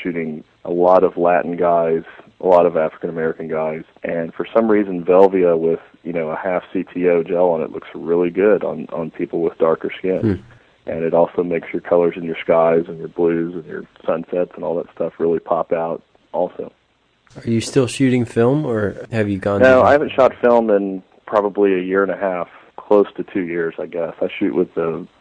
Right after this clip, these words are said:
Speaker 1: a D S now, with a Canon D S Mark two.
Speaker 2: Okay. So how do you, how do you, uh, achieve that same effect now? Are you, is it, is it in post-processing, or do you,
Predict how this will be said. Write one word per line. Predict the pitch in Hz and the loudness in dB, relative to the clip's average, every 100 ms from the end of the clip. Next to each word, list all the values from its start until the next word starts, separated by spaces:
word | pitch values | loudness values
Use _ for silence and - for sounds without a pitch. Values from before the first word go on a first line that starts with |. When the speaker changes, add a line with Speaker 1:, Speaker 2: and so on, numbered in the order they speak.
| _ | _
Speaker 1:
a | 87 | -6
D | 90 92 85 | 0 2 4
S | 82 85 - | 4 2 -4
now, | 85 85 | -4 -4
with | 87 85 | -4 -4
a | |
Canon | - 87 82 80 - _ - | 0 0 0 -6 -12 _ -4
D | 90 | 2
S | 85 82 87 | 2 2 -4
Mark | 85 - | -4 -6
two. | 92 90 - - - | -10 -10 -12 -20 -10
Speaker 2:
Okay. | 104 107 - - - - | -8 -8 -12 -20 -20 -20
So | - 113 | -4 0
how | 107 117 | 0 0
do | 117 | 0
you, | 117 110 | 0 0
how | 110 120 | -2 -2
do | 117 | 0
you, | 110 104 98 | 0 0 0
uh, | 92 | -2
achieve | 87 - 117 104 | -4 -2 0 2
that | 98 - | 0 -2
same | - 98 95 | -4 -2 0
effect | 92 98 98 90 101 | -2 -2 -2 -2 -2
now? | 95 87 | 0 0
Are | 85 | -2
you, | 90 92 | -2 -4
is | 127 | -6
it, | 95 | -8
is | - 104 95 | -6 -6 -2
it | 95 | 0
in | 92 | 0
post-processing, | 95 87 - 98 - 104 113 113 | -4 -2 0 0 -2 -4 -2 0
or | 104 | 0
do | 92 92 | -2 -2
you, | 90 | -4